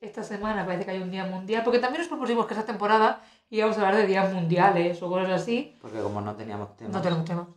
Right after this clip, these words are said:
Speaker 1: Eh, que, que es el de la fritura o algo así, o
Speaker 2: Sí.
Speaker 1: lo hemos visto.
Speaker 2: Es el Día Mundial de la Fritura, como el día cuatro, cinco, el seis, o el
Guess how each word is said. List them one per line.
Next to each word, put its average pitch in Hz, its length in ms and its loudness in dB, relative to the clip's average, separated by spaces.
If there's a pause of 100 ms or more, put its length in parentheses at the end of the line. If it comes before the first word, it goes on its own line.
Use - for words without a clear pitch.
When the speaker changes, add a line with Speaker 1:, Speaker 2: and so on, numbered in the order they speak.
(600)
Speaker 1:
Eh, 185 1000 4 (880)
que, 196 240 -10 (100)
que 175 280 -18
es - 140 -20
el 185 120 -8
de 180 60 -6
la 170 80 -6
fritura 202 600 -2
o 190 80 0
algo 190 180 0
así, 269 340 0
o 202 100 8
Speaker 2:
Sí. 196 80 6
Speaker 1:
lo 190 40 8
hemos 185 300 2
visto. 269 400 -6
Speaker 2:
Es 151 140 0
el 170 120 6
Día 170 140 8
Mundial 165 340 6
de 160 80 8
la 151 160 8
Fritura, 156 400 6
como 139 160 2
el 127 100 0
día 139 600 8
cuatro, 147 340 2
cinco, 135 360 -4
el 123 80 0
seis, 131 480 0
o 110 240 -4
el 107 180 -4